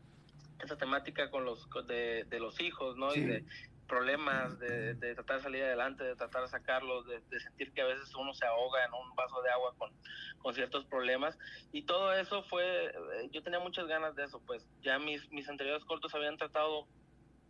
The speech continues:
Speaker 1: el tema de la violencia en Colima, en México, y tenía ganas de hacer algo que se sintiera para mí más personal, más
Speaker 2: Así es.
Speaker 1: sobre lo que yo vivo día a día
Speaker 2: <clears throat>
Speaker 1: como padre. Entonces, este, tenía muchas ganas de tocar ese tema de la paternidad,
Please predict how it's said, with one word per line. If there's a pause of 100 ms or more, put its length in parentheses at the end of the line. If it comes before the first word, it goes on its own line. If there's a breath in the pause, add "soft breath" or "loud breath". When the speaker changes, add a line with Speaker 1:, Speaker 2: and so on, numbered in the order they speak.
(160)
Speaker 1:
el
tema
de
la
violencia
en
Colima,
en
México, (420 loud breath)
y
tenía
ganas
de
hacer
algo
que
se
sintiera (120)
para
mí
más
personal,
más
Speaker 2:
Así
es.
Speaker 1:
sobre
lo
que
yo
vivo
día
a
día
Speaker 2:
<clears throat>
Speaker 1:
como
padre. (520 loud breath)
Entonces,
este,
tenía
muchas
ganas
de
tocar
ese
tema
de
la
paternidad,